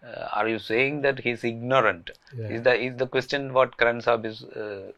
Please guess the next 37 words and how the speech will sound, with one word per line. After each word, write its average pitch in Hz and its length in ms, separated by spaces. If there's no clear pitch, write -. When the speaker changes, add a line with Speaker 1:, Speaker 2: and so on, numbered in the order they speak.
Speaker 1:
asking 101 440
him. 95 180
But 151 180
Speaker 2:
Mm. 123 80
Speaker 1:
he's 156 220
repeating 165 500
ill-informed. 127 800
And 123 200
Speaker 2:
Mm. - 40
Speaker 1:
this 165 160
interview 202 480
is 170 60
being 170 260
carried 151 440
in 139 240
The 120 140
Wire. 101 460
Speaker 2:
Yeah. 107 220
Speaker 1:
The 104 140
Wire 147 640
is, 143 300
uh, 127 480
criticizing 139 600
the 143 80
government, 135 580
criticizing 127 520
the 139 100
policies, 123 600
and, 143 420
uh, 107 480
for 120 180
criticizing 139 580
the 156 80
government 135 500
and 143 180
its 123 200
policies, 127 680